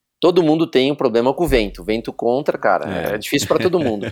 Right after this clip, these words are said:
Speaker 2: <laughs>
Speaker 1: Mas eu via que minha grande dificuldade era a questão do vento contra,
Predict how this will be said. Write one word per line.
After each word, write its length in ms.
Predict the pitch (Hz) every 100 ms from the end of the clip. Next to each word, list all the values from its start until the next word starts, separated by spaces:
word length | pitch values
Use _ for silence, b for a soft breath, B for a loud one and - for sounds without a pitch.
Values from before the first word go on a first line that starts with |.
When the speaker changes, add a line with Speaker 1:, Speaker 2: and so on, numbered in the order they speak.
| -
Speaker 2:
<laughs> 200 | 110 -
Speaker 1:
Mas 140 | 120 131
eu 60 | 165
via 140 | 202
que 140 | 202 185
minha 140 | 160
grande 320 | 135 214 254
dificuldade 800 | - - 135 117 147 127 98 98 _ _ -
era 200 | 120 131
a 40 | -
questão 280 | 135 147
do 100 | 139
vento 260 | 120 143 135
contra, 540 | - 120 139 151 151